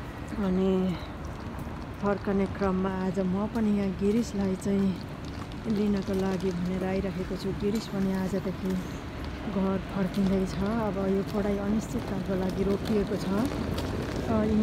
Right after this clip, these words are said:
होस्टलहरू सबै रित्तिँदै गइरहेका छन्। युनिभर्सिटी विद्यार्थीहरू यसरी घर फर्किन लागिरहेका छन् ब्यागहरू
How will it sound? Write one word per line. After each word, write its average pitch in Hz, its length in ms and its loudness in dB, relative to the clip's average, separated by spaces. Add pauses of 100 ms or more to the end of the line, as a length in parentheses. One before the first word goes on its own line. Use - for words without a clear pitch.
(160)
होस्टलहरू 226 880 2
सबै 214 320 2 (160)
रित्तिँदै 208 440 4
गइरहेका 202 680 2
छन्। 202 240 4 (800)
युनिभर्सिटी 202 720 2
विद्यार्थीहरू 196 800 2
यसरी 196 460 2 (960)
घर 202 240 2
फर्किन 196 380 0 (140)
लागिरहेका 190 640 0
छन् 180 320 0 (680)
ब्यागहरू 196 500 4